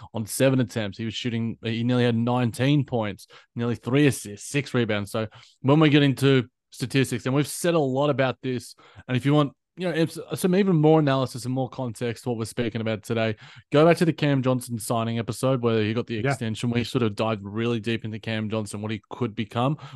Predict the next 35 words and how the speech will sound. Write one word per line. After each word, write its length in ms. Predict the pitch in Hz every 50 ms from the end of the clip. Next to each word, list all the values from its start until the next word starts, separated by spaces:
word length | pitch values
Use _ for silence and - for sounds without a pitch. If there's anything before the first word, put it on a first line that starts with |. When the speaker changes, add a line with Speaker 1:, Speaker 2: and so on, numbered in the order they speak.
| - -
Speaker 1:
We'll 140 | 131 127
obviously 260 | 131 123 120 - - 107
provide 380 | - 113 107 120 117 113 104
some 120 | - 113 110
even 140 | 107 104
more 180 | 107 117 120 110
context 680 | - - 120 117 110 107 - 113 110 107 - - - -
now 200 | 123 117 110 110
with 140 | 104 104 -
some 140 | - 104 101
time 380 | - 113 107 107 110 107 104
looking 180 | 104 104 107 101
at 80 | 95
Team 200 | - - 104 101
U 100 | 98 101
S 160 | 98 95 - 147
A, 180 | 151 156 143
the 120 | 113 110 107
offseason, 720 | 117 127 120 - - - 123 120 117 104 113 117 110 - - - - - - -
looking 240 | 135 - - 120
forward 400 | 101 - - - 117 113 117 120
and 120 | 117 117 110
such, 320 | - 123 120 117 - -
but 120 | - 117 101
there 100 | 117 117
was 120 | 113 107
a 40 | 113
lot 180 | 113 120 117
of 80 | 110 107
talk 260 | - 117 113 104 -
about 200 | 101 107 107 104
Cam 280 | - - 107 104 104 101
Johnson 400 | 107 107 107 101 - 113 101 95
there. 260 | 101 107 110 110 107
And, 140 | 107 104